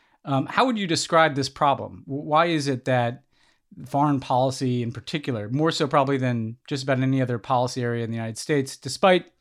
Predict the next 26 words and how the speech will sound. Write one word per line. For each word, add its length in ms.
you 80
know, 40
real 220
gains, 380
Lloyd 180
Austin, 480
Linda 160
Thomas 300
Greenfield, 500
why 280
is 220
it 160
that, 360
uh, 260
th-, 200
this 240
has 140
been, 420
you 160
know, 120
such 260
a 60
difficult 400
endeavor 400
to 160
promote 480